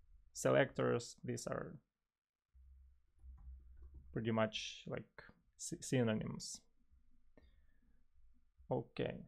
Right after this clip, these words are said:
this is really important topic, one of the most important ones. Then next time we'll talk about actions, assertions, a, a triple A, or as I call it, A A A pattern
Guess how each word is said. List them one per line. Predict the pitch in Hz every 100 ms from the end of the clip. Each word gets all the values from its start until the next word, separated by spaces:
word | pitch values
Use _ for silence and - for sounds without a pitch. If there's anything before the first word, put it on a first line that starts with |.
| - 143
this | 139 135
is | 117
really | 139 120
important | 113 123 110 110
topic, | 151 143 143 -
one | 110 120 117
of | 110
the | 110
most | 110 110 110 -
important | 110 - 117 117 117 -
ones. | - - - - - _ _ _ _ _ -
Then | 123 117 120 -
next | 127 127 120 -
time | 117 120 117
we'll | 113 110
talk | 113 110
about | 107 113 123 - -
actions, | 170 - - 151 143 -
assertions, | - 147 147 139 - 143 139 139 135 - -
a, | 117 113 - - -
a | - - - _ -
triple | 131 - 113
A, | 131 143 143
or | 120 113 -
as | 110
I | 110
call | - 117 113
it, | 110 - - -
A |
A | 120 120 - 143
A | 127 123 - -
pattern | 127 127 117 113